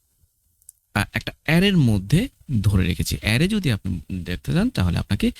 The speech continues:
এই যে ব্র্যাকেট, এই ব্র্যাকেটটা আপনাকে, আহ, দিতে হবে। তো ব্র্যাকেটের মাধ্যমে আমাদেরকে এখানে অ্যারের তথ্যগুলো আমরা, আহ, রাখতে পারি। তো এখানে ফ্রুটস আমরা চলে যাচ্ছি, আহ, এডিটরে, ওইখান থেকে আমরা সবকিছু লাইভে দেখব।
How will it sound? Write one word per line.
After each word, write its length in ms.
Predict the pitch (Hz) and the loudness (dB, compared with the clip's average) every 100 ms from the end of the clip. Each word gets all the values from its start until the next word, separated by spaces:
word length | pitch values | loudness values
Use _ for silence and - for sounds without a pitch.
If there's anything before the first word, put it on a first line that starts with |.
| - - - | -12 -20 -4
এই 100 | 101 | -2
যে 100 | 92 | 0
ব্র্যাকেট, 380 | 85 87 175 - | -2 -2 0 -2
এই 120 | - | -2
ব্র্যাকেটটা 440 | 85 87 90 - 95 | -2 -4 -4 -6 -6
আপনাকে, 320 | - 90 202 - - - - - | -4 -4 -4 -6 -16 -20 -20 -14
আহ, 180 | - 92 - - | -4 -2 -2 0
দিতে 260 | 117 - | 0 2
হবে। 280 | 87 80 85 - - - - | -2 -2 -6 -10 -14 -16 -8
তো 80 | - | -4
ব্র্যাকেটের 420 | 110 110 - 185 | 0 -2 0 2
মাধ্যমে 460 | 165 113 104 131 208 | 2 2 2 0 2
আমাদেরকে 460 | 110 98 104 139 | 0 0 -2 -2
এখানে 280 | 120 156 247 - _ _ _ _ _ - _ _ - | 0 0 -2 -6 _ _ _ _ _ -20 _ _ -4
অ্যারের 300 | 90 95 131 - | 0 0 0 -2
তথ্যগুলো 480 | 101 - 123 226 285 - - - | -2 -2 0 -2 -2 -10 -20 -20
আমরা, 280 | - 95 101 | -2 2 2
আহ, 240 | 85 92 - | 0 -4 -2
রাখতে 300 | 95 87 90 | -2 -4 -8
পারি। 260 | - - - - - _ | -8 -8 -10 -16 -20 _
তো 120 | - - _ _ _ _ _ | -4 -4 _ _ _ _ _
এখানে 400 | 151 175 180 226 277 | -4 0 0 -2 -4
ফ্রুটস 420 | - 190 - - | -4 -4 -2 -6
আমরা 200 | - 123 | -6 -6
চলে 200 | 120 170 | -2 -2
যাচ্ছি, 380 | 185 123 - 180 | 0 0 2 2
আহ, 180 | - 98 | 2 0
এডিটরে, 480 | 107 107 110 151 269 | 0 0 0 0 0
ওইখান 280 | 107 98 98 | 0 0 0
থেকে 200 | 92 90 | 0 -2
আমরা 260 | 87 147 240 | -2 -2 -4
সবকিছু 540 | - - - - 220 - _ _ _ _ _ _ - _ - | -8 -8 -8 -6 -6 -6 _ _ _ _ _ _ -20 _ -2
লাইভে 260 | 98 90 | 0 0
দেখব। 300 | - 87 90 | -2 -4 -4